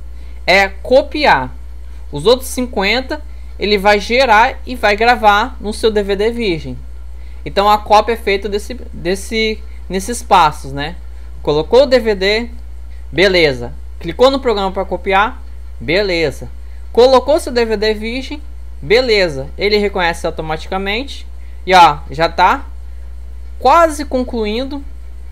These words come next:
E olha só, oitenta e seis por cento, chegando a cem, termina. Deixa eu afastar aqui o zoom, beleza. Então é só aguardar, ó. E lembrando que se não for uma mídia certa, se der algum erro,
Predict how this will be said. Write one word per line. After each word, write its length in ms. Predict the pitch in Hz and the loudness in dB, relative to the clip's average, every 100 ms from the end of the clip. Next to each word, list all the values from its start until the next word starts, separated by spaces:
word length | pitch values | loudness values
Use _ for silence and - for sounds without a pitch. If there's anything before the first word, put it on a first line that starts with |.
| - | 2
E 60 | |
olha 160 | 185 185 | 2 2
só, 200 | - 226 | 2 2
oitenta 280 | 226 196 185 | 2 -2 -6
e 60 | 185 | -6
seis 200 | 180 - | -8 -8
por 140 | 202 | -10
cento, 500 | - 226 247 262 277 - - - - | -6 -4 -4 -6 -10 -12 -14 -12 -4
chegando 420 | 220 214 220 220 | -2 0 0 -2
a 20 | |
cem, 360 | - 220 220 254 | -2 -2 -2 -6
termina. 640 | - 254 240 202 139 92 135 - - - - - - - - - - - - - - - | 0 0 0 -2 -4 -6 -6 -8 -10 -12 -14 -14 -14 -14 -14 -14 -14 -14 -14 -14 -14 -10
Deixa 200 | 156 151 | -10 -2
eu 40 | 170 | -2
afastar 400 | 165 156 156 151 | 0 -2 0 -4
aqui 180 | 147 156 | -4 -6
o 120 | 151 | -8
zoom, 360 | 156 185 240 277 - - | -6 -6 -6 -8 -12 -14
beleza. 600 | 151 185 220 147 127 - 131 - - - - | -4 -2 0 -2 -2 -6 -14 -16 -16 -14 -10
Então 220 | 196 226 | -4 -2
é 80 | 226 | -2
só 300 | - 285 311 | 0 2 2
aguardar, 640 | 208 196 170 170 208 220 | 2 0 2 2 4 4
ó. 200 | 143 131 - - - - | 2 -2 -10 -14 -14 -6
E 60 | 220 | -2
lembrando 640 | 277 285 190 185 175 120 110 - - - - - - - - - | 0 0 2 2 0 -2 -8 -12 -14 -14 -14 -14 -14 -14 -14 -12
que 300 | - 214 185 - | -4 -2 -2 -6
se 200 | - 185 | -8 -4
não 340 | 196 285 339 | 0 0 0
for 360 | - - 196 202 | -4 2 4 4
uma 260 | 196 185 | 2 -2
mídia 440 | 180 180 185 185 170 | -2 -4 0 0 0
certa, 540 | - 165 180 214 214 | 2 4 4 2 -2
se 140 | - 160 | -10 0
der 140 | 185 | 2
algum 300 | 247 233 165 | 2 0 2
erro, 460 | 190 233 180 131 | 4 4 2 -4